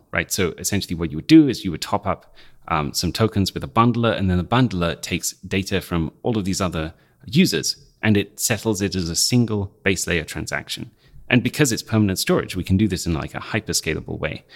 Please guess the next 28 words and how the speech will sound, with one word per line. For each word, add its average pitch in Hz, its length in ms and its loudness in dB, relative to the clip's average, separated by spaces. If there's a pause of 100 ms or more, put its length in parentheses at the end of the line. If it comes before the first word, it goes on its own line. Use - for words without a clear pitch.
(180)
which 113 140 -4
actually 123 340 0 (540)
we, 107 100 4 (140)
we 131 80 4
think - 340 0
we're 95 120 0
very 95 240 2
lucky 90 360 -2
in 85 80 0
the 80 80 0
sense - 260 -6
that - 160 -4
we 85 120 -4
have 90 240 -2
a, 82 180 -2
uh, 78 180 -2 (580)
<laughs> - 40 -2 (880)
a, 87 320 0
a 90 80 -6
problem 107 420 2
in 98 60 6
the 95 80 2
blockchain 95 360 0
space 85 320 -4
that 92 120 0
you 95 160 -4
can 156 440 0
create 80 520 -6